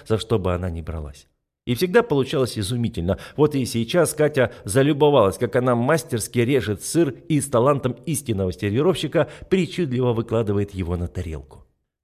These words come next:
Через полчаса небольшой журнальный столик, перед которым расположились подруги, ломился от разнообразной закуски. Следуя логической цепочке,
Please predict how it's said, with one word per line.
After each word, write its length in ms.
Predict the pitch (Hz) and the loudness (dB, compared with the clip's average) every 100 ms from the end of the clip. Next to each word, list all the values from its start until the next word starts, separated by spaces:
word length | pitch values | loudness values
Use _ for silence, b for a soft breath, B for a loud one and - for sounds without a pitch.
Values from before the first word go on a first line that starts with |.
| _ _ | _ _
Через 220 | 180 151 | -2 0
полчаса 520 | - 147 143 151 170 147 | 0 -2 -2 -4 -2 -2
небольшой 460 | 101 98 98 120 | 0 0 0 -2
журнальный 500 | 95 101 107 101 95 | -2 -2 -2 -2 -2
столик, 440 | 92 - 139 113 - | -4 -2 -2 -2 -8
перед 180 | 90 | -8
которым 380 | - 98 110 95 | -6 -2 0 2
расположились 640 | 95 - 98 95 95 92 - | -2 -2 -2 -2 -2 -6 -4
подруги, 580 | 98 90 90 87 - _ | -4 -2 -6 -6 -10 _
ломился 480 | - 139 151 127 117 | 0 2 2 0 0
от 120 | 101 | 0
разнообразной 680 | 104 90 101 95 98 87 90 | 0 0 -2 0 0 -2 -6
закуски. 520 | 82 90 78 - - _ _ _ | -6 -8 -10 -14 -16 _ _ _
Следуя 460 | - 202 143 123 120 | -2 0 4 4 6
логической 580 | 127 120 107 98 131 | 4 0 -6 -4 -2
цепочке, 680 | 120 175 151 190 - 151 135 | 0 0 2 2 2 -2 -2